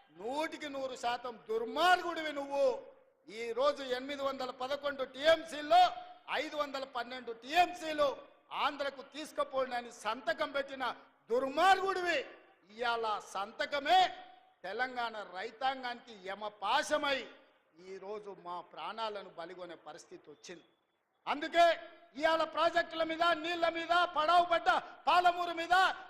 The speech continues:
ఇక్కడ పుట్టి ఇక్కడ పెరిగి, పుట్టింది అచ్చంపేట్ల, పెరిగింది వనపర్తిలా, గెలిచింది కొడంగల్లా, ఈ పాలమూరు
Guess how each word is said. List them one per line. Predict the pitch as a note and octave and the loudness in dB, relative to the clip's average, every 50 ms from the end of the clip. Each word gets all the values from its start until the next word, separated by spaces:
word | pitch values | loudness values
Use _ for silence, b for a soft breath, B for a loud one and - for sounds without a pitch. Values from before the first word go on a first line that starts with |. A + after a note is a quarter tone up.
| - - | -12 -6
ఇక్కడ | C4+ E4 E4+ E4+ - F4 E4+ | -6 -4 -4 0 2 0 0
పుట్టి | E4+ - - F4 F4 F4 F#4 F4 | 0 -2 -4 -6 -6 -4 -4 -4
ఇక్కడ | F4 F4 F4 E4+ F4 | -2 -2 2 2 2
పెరిగి, | E4 E4+ E4+ F4 F#4 E4+ F#4 F4+ D#4 - - - - - _ _ _ - | 4 6 4 4 4 4 0 0 0 -2 -4 -10 -20 -20 _ _ _ -4
పుట్టింది | D#4 F4 E4 - F4+ F4+ F4+ F4 | -4 -4 -2 -2 -2 -2 2 2
అచ్చంపేట్ల, | F4 E4 E4 - F4+ F4 F4 F4+ F4 F4 E4+ E4+ F4 F4 F4 E4+ | 2 2 4 2 0 2 4 4 4 4 4 2 2 2 2 2
పెరిగింది | E4 E4 E4 F4+ F4+ F4+ E4+ | 0 0 0 -2 -6 -4 -2
వనపర్తిలా, | E4 E4 E4+ F4+ F4 F4 F4 F4 - E4+ E4 F4 F4+ F4 F4 D#4+ | 2 2 2 4 4 2 2 2 2 2 4 4 4 4 2 2
గెలిచింది | E4+ F4+ E4 - E4+ F4+ F#4 F4+ F4 D4 - - - - - _ _ | 0 0 -2 -4 -6 -2 0 0 0 0 -2 -4 -10 -20 -20 _ _
కొడంగల్లా, | - E4 F4+ F4 F4 F4+ F4 F4 E4+ F4 F4 D#4+ C4 - - - - - - | 6 6 8 6 6 4 4 4 4 6 4 2 2 0 -6 -14 -16 -8 -6
ఈ | D#4 F4+ F4 | -4 -4 -4
పాలమూరు | F4+ E4+ D#4 E4+ F4+ F4+ F4+ F4 F4+ F4 F4 F4 | -2 2 4 4 6 6 6 4 4 2 0 0